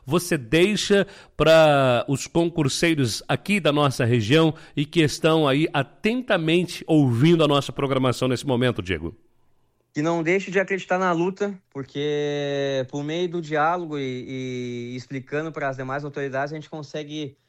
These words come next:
Speaker 2: é, não só ajudar a, a segurança, mas como um Estado, né? Então, é uma medida que vai servir muito pra área da segurança pública. A gente sabe da,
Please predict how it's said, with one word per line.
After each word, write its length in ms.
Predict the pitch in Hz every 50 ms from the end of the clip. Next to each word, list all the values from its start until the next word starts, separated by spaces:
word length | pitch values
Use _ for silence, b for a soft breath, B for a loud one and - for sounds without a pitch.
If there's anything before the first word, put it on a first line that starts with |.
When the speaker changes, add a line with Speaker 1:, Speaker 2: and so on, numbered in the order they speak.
| _ _ _ _
Speaker 2:
é, 600 | - 127 127 127 127 127 127 123 123 123 120 120 120
não 240 | 123 135 156 175
só 240 | 170 - - 160 156 165 160 151 143 135 135
ajudar 680 | 135 127 127 127 117 127 131 139 147 147 135 123 110 _ _ _ _ _ _ - -
a, 840 | 120 120 123 120 120 120 117 117 113 113 110 110 110 110 107 - 117
a 20 |
segurança, 580 | 120 - - 131 127 127 123 131 143 165 160 -
mas 240 | 160 165 160 151 -
como 300 | _ - 156 160 165 165
um 100 | 165 165
Estado, 480 | 165 156 - - 147 147 143 135 120
né? 200 | 117 113 113 113
Então, 640 | 113 113 - 127 127 135 139 139 143 143 139 127 120 131 127
é 200 | 127 127 123 123
uma 140 | 127 131
medida 340 | 131 135 135 120 131 139 147
que 280 | 143 - - 143 135 127
vai 200 | 113 131 135 143
servir 300 | 139 - 151 131 143 143
muito 400 | 139 139 147 165 180 180 - 143
pra 160 | - 135 135
área 120 | 139 139
da 60 | 131 131
segurança 400 | - 143 131 135 131 127 123 127
pública. 300 | 117 147 165 170 151 147
A 20 |
gente 80 | 127 -
sabe 360 | - - 143 151 165 151 147
da, 200 | 131 135 113